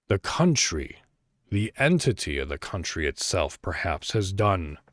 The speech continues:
many things. The Queen sure, some paperwork may have been signed,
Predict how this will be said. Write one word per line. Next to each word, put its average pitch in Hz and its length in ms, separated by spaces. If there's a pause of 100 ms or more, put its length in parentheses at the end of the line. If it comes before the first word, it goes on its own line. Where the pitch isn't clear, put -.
(160)
many 90 380
things. - 800 (640)
The 85 100
Queen 165 640 (1200)
sure, 117 260
some 107 220
paperwork 95 640
may 87 140
have 80 120
been 76 160
signed, 71 600